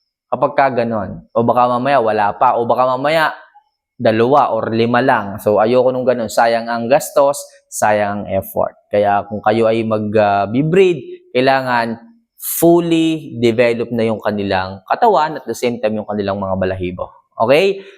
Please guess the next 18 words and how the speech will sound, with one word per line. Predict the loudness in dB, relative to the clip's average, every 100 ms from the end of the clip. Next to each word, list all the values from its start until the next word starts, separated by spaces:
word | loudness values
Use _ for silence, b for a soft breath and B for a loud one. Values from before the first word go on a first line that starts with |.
| B
So, | 2
mga | 2 2 0
kamanok, | 0 0 0 0
mga | -2
kamamay, | 0 0 0 0 0
salamat | 0 0 0 -4
sa | -2
panonood. | -2 0 -2 0 -2
Sana | 0 0 2
kahit | 0 0 0
paano | 0 0 -2
ay | -6
makatulong | -8 -4 -2 0 0 0
ang | -2
ating | -2 -4
mga | -2 0 -2 -2
kasagutan | 0 0 0 -2 2 0 0 -6 b b
sa | -2